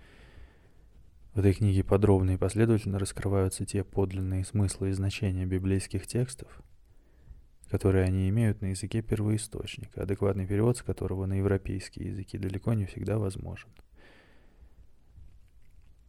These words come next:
И мы вот прочли, что первая фраза в Библии о том, что «сотворил Бог небо и землю»,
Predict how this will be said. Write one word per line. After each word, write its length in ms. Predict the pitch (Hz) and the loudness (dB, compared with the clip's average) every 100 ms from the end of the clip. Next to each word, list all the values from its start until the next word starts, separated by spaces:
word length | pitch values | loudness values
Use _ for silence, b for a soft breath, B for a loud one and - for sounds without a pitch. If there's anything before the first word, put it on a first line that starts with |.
| - - | -12 0
И 80 | |
мы 140 | 98 117 | 6 6
вот 120 | - | 4
прочли, 400 | 104 101 - 98 | -2 -4 -6 -12
что 180 | - 104 | -8 -4
первая 280 | 104 101 95 | 0 0 0
фраза 340 | 120 127 104 | 2 4 4
в 80 | 98 | 2
Библии 300 | 98 95 92 | 0 0 -2
о 80 | 98 | -2
том, 200 | 95 95 | -4 -6
что 180 | - | -6
«сотворил 600 | 95 101 101 101 98 95 | 0 0 2 0 0 -4
Бог 380 | 92 92 90 - | -4 -6 -8 -6
небо 320 | 98 95 98 | -8 -6 -4
и 80 | 101 | -2
землю», 420 | 98 92 90 101 | -2 -4 -6 -12